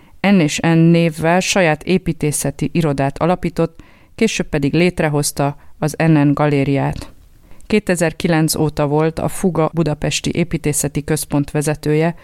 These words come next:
kulturális életének szervezője. Nagy Bálint építészeti stílusa sokrétű, épületei eklektikus hatásúak. Legfontosabb munkája a Bárka Színház és a Barn New Yorkban.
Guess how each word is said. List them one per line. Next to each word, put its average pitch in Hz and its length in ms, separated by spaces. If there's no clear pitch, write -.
kulturális 165 580
életének 147 580
szervezője. 139 800
Nagy 180 260
Bálint 170 400
építészeti 151 680
stílusa 180 480
sokrétű, 143 680
épületei 160 800
eklektikus - 720
hatásúak. - 800
Legfontosabb 156 680
munkája 147 520
a - 120
Bárka 151 440
Színház 160 560
és - 200
a 190 80
Barn 143 580
New 151 200
Yorkban. 135 560